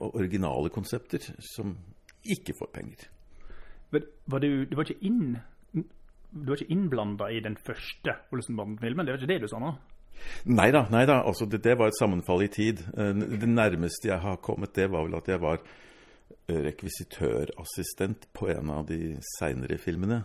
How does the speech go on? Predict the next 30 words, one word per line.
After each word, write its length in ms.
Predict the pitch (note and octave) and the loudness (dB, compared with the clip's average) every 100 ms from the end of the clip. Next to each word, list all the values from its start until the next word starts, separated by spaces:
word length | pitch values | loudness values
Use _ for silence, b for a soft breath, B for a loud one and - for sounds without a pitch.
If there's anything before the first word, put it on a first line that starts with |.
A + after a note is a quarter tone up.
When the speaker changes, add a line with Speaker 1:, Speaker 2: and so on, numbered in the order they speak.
| - | -6
Speaker 1:
Eh, 460 | - - - - - | -10 -8 -8 -10 -12
så 260 | - G2+ F#2+ | -6 -2 0
jeg 200 | F#2 E2+ | 0 0
har 200 | F2 - | -2 -2
ikke 240 | - F#2+ | -4 -2
hatt 220 | G2 - | -4 -2
noen 280 | G2+ D#2+ D#2+ | -2 0 2
innflytelse 640 | A#2 - E2 - - - G2+ | 2 4 0 0 -4 -6 -6
på 200 | - E2+ D#2+ E2 D#2 | -2 0 2 0 -2
Olsenbanden, 640 | - D2 - E2+ F2 G2+ | -4 -8 -2 2 2 2
altså. 280 | F2 - - - B B B B B B | -2 -4 -12 -14 B B B B B B
Speaker 2:
Rekvisitørassistent, 1040 | C#3 D3+ D3+ D#3+ G3+ F3+ A2 A#2 E3 - - - | -4 -4 -2 0 0 0 -2 0 0 0 -6 -10
i 60 | - | -8
tillegg 400 | - C#3+ D#3+ D3+ | -2 2 2 0
til 120 | A2+ | -2
spion 440 | - - A#2+ G#2+ G#2 A2 - - | -2 0 2 2 0 -4 -16 -10
og 260 | B2 A2 G2+ | -4 -2 -2
det 100 | G2+ | -4
hele. 260 | A2+ A2+ G2+ - - | -2 -4 -6 -14 -16
Det 120 | D3+ | -8
var 80 | D#3 | -6
mang-, 220 | B2 B2 D3 B2+ | -6 -6 -4 -2
mangfoldig 400 | B2+ B2+ D3+ C3 | 0 0 -2 -4
karriere. 320 | G#2 A#2 A2 - B B B | -4 -4 -6 -10 B B B
Rekvisitørassistent, 920 | C#3+ C#3 C#3 C#3 F3+ B2+ A#2 D#3+ C#4+ | 0 2 -2 0 0 -2 -4 -4 -4
hva 140 | - F#3+ | -4 0
du 80 | E3+ | 2
gjorde 280 | D#3+ E3+ D#3 D3+ C#3+ | 0 0 -2 -4 -6
da? 160 | D3 F#3 D#4+ - B B B B B B B B | -4 -4 -6 -14 B B B B B B B B
Speaker 1:
Jeg 260 | - D#2 | -8 -6